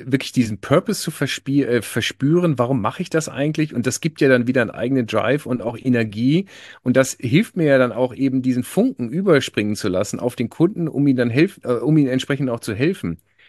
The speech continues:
Und diese, dieser Prozess, dieses Why erarbeiten, das gibt es in vielen Unternehmen nicht. Ich meine, das weißt du besser als ich oder die Zuhörer. Das ist ja immer dein, äh, dein, dein, dein, dein, dein Ursprungsmetier oder da, wo du, wo du mit C C auch unterwegs bist.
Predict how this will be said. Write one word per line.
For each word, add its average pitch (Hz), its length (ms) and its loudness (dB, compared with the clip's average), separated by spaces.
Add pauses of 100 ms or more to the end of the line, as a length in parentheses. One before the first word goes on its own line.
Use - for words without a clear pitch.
(260)
Und 123 260 -2
diese, 143 420 2
dieser 123 260 2
Prozess, - 580 -4
dieses 110 340 -6
Why 139 400 0
erarbeiten, 98 640 -4
das 110 220 -8
gibt - 240 -12
es 104 160 -6
in 127 60 -4
vielen 95 360 -4
Unternehmen 87 640 -4
nicht. 82 180 -6
Ich - 120 -10
meine, 113 160 0
das 113 120 -2
weißt 120 240 0
du 139 60 0
besser 117 300 0
als 104 200 -4
ich 151 400 -4
oder 110 300 0
die 101 160 -6
Zuhörer. 151 460 -2
Das 113 160 -2
ist 123 140 -8
ja 110 120 -2
immer 110 160 0
dein, 107 360 -2 (500)
äh, 104 120 -6
dein, 104 380 0
dein, 98 320 0
dein, 95 240 -4
dein, 95 300 -4
dein 95 180 -2
Ursprungsmetier 135 1300 0
oder 120 160 2
da, 110 160 2
wo 110 100 -4
du, 113 300 -6
wo 113 80 -4
du 110 80 -4
mit 110 180 -4
C 117 180 -2
C 123 260 0
auch 110 100 -2
unterwegs 107 480 -2
bist. 156 280 -2